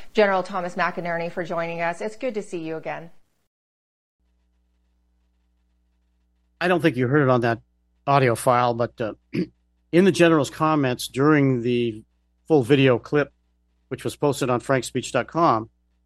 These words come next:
Speaker 2: from Emerald Robinson's show, McInerney also mentioned the Biden administration's refusal to enforce Trump-era economic sanctions against Iran. To me, in yet another effort to placate and please their C C P masters,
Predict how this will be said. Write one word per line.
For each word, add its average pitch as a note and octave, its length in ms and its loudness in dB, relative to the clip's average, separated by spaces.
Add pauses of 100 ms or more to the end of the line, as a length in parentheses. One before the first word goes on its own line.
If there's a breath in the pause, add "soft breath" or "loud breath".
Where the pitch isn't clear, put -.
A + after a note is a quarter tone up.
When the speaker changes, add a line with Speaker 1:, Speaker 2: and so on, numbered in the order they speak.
(420)
Speaker 2:
from A#2 160 -8
Emerald A#2 280 -6
Robinson's B2+ 380 -2
show, C3 360 -4 (540)
McInerney F#3 400 0
also F3+ 320 0
mentioned C3 460 -2
the C3 80 -2
Biden D3+ 300 2
administration's D#3 600 -2
refusal E3+ 920 2
to C3+ 160 -4
enforce D3+ 460 -4
Trump-era C3 680 -4
economic C3+ 480 -4
sanctions C#3 460 -6
against A#2 260 -10
Iran. A#2 480 -8 (1080)
To D3+ 100 -4
me, C#3+ 360 4
in C3+ 320 0
yet C#3+ 240 2
another F3+ 340 0
effort F#3 520 -2 (500)
to C3 80 -14
placate D#3 760 2
and A#2+ 220 -8
please G3+ 560 0
their A#2+ 180 -2
C F3+ 400 -4
C E3 320 -2
P E3+ 300 0
masters, D#3 640 0